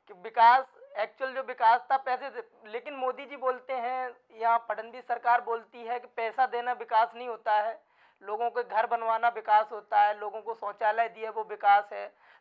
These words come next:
लोगों की जो पहले, अ, जहाँ मजदूरी होती है उसको ख़त्म किया है, बेरोजगारी ख़त्म की है। तो ये सारी चीज़ें लगती हैं, विकास निर्माण कार्य जो होते हैं वो निर्माण कार्य कराए हैं,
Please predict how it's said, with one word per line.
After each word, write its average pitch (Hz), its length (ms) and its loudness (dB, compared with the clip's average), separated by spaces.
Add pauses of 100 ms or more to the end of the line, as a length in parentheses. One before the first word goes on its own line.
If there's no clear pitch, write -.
लोगों 208 300 -8
की 208 160 -20
जो 220 120 -8
पहले, 220 420 -6 (360)
अ, - 320 -8 (380)
जहाँ 208 160 2
मजदूरी 220 440 -6
होती 214 300 -10
है 233 60 -10
उसको 226 280 -6
ख़त्म 220 300 -6
किया 214 220 -4
है, 214 120 0
बेरोजगारी 220 500 0
ख़त्म 220 320 -10
की 208 200 -20
है। 202 260 -12 (280)
तो 226 60 -16
ये 277 420 -12
सारी 269 280 0
चीज़ें 285 280 -14
लगती 277 300 -8
हैं, 285 200 -6
विकास 233 300 -2
निर्माण 233 420 2
कार्य 233 300 2
जो 226 120 -6
होते 214 240 -8
हैं 220 240 -8
वो 208 120 -12
निर्माण 202 400 0
कार्य 214 240 0
कराए 202 340 -2
हैं, 220 240 -20